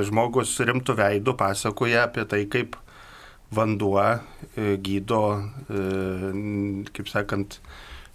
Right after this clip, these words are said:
virusus, kovidines ligas. Ir, ir tą daro labai šventai įsitikinęs. Tai va, čia yra ta filosofija, kuri, tai nėra tik tai gydymas, tai yra filosofija, tai yra, tai yra,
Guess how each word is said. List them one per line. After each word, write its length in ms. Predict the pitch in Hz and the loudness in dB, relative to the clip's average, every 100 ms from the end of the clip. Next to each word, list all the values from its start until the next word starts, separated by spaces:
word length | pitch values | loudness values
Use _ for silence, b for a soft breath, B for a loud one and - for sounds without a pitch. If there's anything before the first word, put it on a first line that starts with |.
| - | -4
virusus, 500 | 107 107 104 143 131 | 0 2 2 0 0
kovidines 640 | - 104 104 107 107 107 - | 2 2 2 0 0 0 -2
ligas. 400 | 117 123 127 - 139 | 0 0 -2 -4 2
Ir, 200 | 135 - | 2 2
ir 160 | 131 127 | 0 4
tą 160 | 147 143 | 4 6
daro 260 | 147 151 | 6 6
labai 220 | 143 143 151 | 4 2 2
šventai 360 | 147 139 160 151 | 0 2 2 2
įsitikinęs. 720 | 151 208 - 110 139 - - B B B B B | 0 -2 0 4 4 2 -8 B B B B B
Tai 120 | 143 | 4
va, 80 | 151 | 4
čia 220 | 156 165 | 4 4
yra 120 | 160 143 | 4 4
ta 140 | 156 | 2
filosofija, 640 | - 131 117 175 175 165 | 4 4 4 2 4 2
kuri, 320 | 151 147 143 139 | 4 4 4 4
tai 140 | - 143 | 2 4
nėra 240 | 160 147 | 6 4
tik 240 | 127 120 - | 4 0 4
tai 220 | 131 127 110 - - - | 4 6 2 -8 -14 -2
gydymas, 480 | 123 139 113 101 - | 2 4 4 2 2
tai 140 | 117 | 2
yra 100 | 117 - - | 2 2 0
filosofija, 760 | 123 104 101 123 135 - 170 170 | 0 2 4 2 2 0 0 0
tai 160 | 120 113 | 2 4
yra, 180 | 110 104 101 B B B B B - | 4 4 0 B B B B B 0
tai 120 | 113 | 2
yra, 180 | 113 110 | 6 6